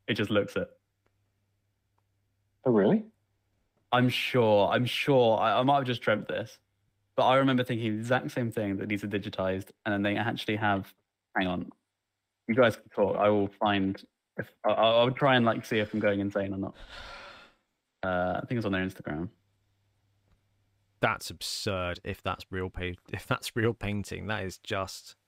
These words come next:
Speaker 3: uh, incredible. Anyway, what we could do is we could talk through the ki-, the, uh, the Kickstarter while Ben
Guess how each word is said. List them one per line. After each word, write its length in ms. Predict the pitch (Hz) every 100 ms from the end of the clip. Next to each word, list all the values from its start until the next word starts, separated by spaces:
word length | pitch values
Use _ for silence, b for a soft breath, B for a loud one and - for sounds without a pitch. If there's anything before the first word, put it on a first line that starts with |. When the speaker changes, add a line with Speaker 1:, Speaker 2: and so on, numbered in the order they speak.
| b b b b b _ -
Speaker 3:
uh, 140 | 92 -
incredible. 400 | 113 123 95 90
Anyway, 280 | 151 127 101
what 160 | 156
we 60 | 185
could 120 | -
do 120 | 180
is 80 | 180
we 60 | 151
could 100 | 143
talk 160 | 180
through 120 | - 151
the 60 |
ki-, 200 | - 165
the, 340 | 139 143 143 131
uh, 180 | 117
the 100 | 110
Kickstarter 440 | - - 123 113 110
while 100 | 107
Ben 360 | 120 113 107